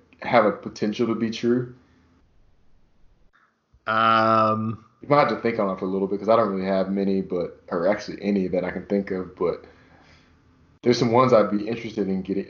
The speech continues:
Speaker 1: I'd be interested in learning about because they seem like they, if they were true, it'd be very, I don't know, it'd be interesting, I guess.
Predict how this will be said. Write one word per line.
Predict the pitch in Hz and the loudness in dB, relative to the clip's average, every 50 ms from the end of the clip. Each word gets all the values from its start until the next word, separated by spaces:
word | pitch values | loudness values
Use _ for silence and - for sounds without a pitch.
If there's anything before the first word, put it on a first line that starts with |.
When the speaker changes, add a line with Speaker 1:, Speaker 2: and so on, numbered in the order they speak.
| - | -4
Speaker 1:
I'd | - 101 98 95 95 | 0 0 0 0 0
be | 107 | -6
interested | - - 123 127 127 123 113 101 117 110 107 104 | -4 -2 -2 -2 -2 -2 -4 -2 0 0 2 2
in | 104 98 95 92 90 | 2 0 0 0 2
learning | 98 110 120 117 107 98 | 4 4 6 4 4 2
about | 95 85 - 95 95 98 101 - | 0 0 2 2 2 2 0 -2
because | 104 95 - 101 95 92 92 | -6 -4 -2 -2 -2 0 -2
they | 92 | -4
seem | 87 - - 110 104 | -4 -4 -2 -2 -2
like | 98 90 - | -2 -2 -4
they, | 98 87 82 - - - _ _ _ _ _ _ _ - _ _ _ _ _ _ _ _ _ _ _ - | -6 -8 -8 -10 -16 -20 _ _ _ _ _ _ _ -20 _ _ _ _ _ _ _ _ _ _ _ 2
if | 139 139 - | 4 4 8
they | - 135 127 | 8 8 8
were | 113 117 123 131 127 | 8 8 8 6 6
true, | - 110 104 101 | 4 0 0 0
it'd | 101 95 | 0 -2
be | 104 98 | -2 -2
very, | 95 98 98 95 95 92 92 92 98 - - - _ _ - - _ _ _ _ _ - | -2 0 -2 -2 -2 -4 -6 -10 -10 -12 -18 -20 _ _ -20 -20 _ _ _ _ _ -10
I | - - - _ _ _ _ _ _ _ _ - | -10 -10 -16 _ _ _ _ _ _ _ _ -10
don't | - 98 101 98 90 | -8 -8 -6 -6 -6
know, | 87 85 82 85 - | -8 -8 -10 -8 -6
it'd | - 202 165 - _ _ 95 | -4 -4 -4 -6 _ _ -6
be | 101 104 | -6 -4
interesting, | - 98 98 - 98 - - 98 92 90 85 - _ _ _ _ _ _ _ | -4 -4 -10 -12 -14 -10 -8 -8 -8 -8 -10 -16 _ _ _ _ _ _ _
I | - 87 | -16 -16
guess. | 82 90 87 87 - - - | -12 -10 -10 -10 -12 -14 -20